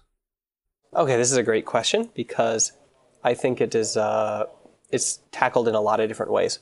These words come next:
So I'll give the way that I do it. Um, I stop my tilting by stopping playing as a test to see if I can overcome my frustration with not winning.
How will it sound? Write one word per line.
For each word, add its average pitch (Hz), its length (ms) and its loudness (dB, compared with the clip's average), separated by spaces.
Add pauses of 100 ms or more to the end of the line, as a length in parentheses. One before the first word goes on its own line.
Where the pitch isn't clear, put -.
(160)
So - 180 2
I'll 127 100 2
give 131 140 0
the 120 80 2
way 113 100 2
that 110 140 0
I 107 160 2
do 104 120 0
it. - 140 -2 (520)
Um, 117 320 0 (720)
I 139 100 -6
stop 131 200 0
my 113 100 0
tilting 175 380 -2 (440)
by 110 380 2 (340)
stopping 110 400 0
playing 139 500 0 (520)
as 117 220 2
a 110 40 0
test - 640 -2 (400)
to - 140 -2
see 123 240 0
if 113 100 -2
I 113 140 2
can 113 180 -4
overcome 117 800 -2 (500)
my 110 600 2 (100)
frustration 113 1080 -4 (920)
with 110 160 -4
not 104 260 0
winning. - 280 -4